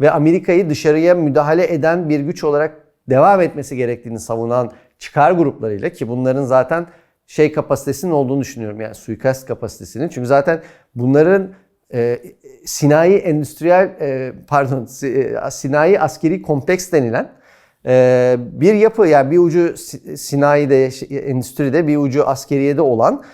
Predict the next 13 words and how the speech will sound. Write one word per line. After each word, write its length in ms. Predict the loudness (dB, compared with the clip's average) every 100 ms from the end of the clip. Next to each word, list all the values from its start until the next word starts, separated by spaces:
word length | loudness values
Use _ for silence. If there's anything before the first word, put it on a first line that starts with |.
| _ -4
birbiriyle 360 | 0 4 4
iş 180 | 4 2
yapan 320 | 0 0 -2
bir 80 | -2
ekip. 360 | -2 -6 -8 -2
Yani 200 | 0 0
ucu 220 | 0 2
askeriyede 540 | 2 2 0 2 0 -2
zaten. 280 | -8 -8 -10
Askeriyeye 540 | -12 -4 -2 0 -2
silah 260 | -2 0 2
üretenler 540 | 2 2 -2 -4 -6
falan. 340 | -2 0 -2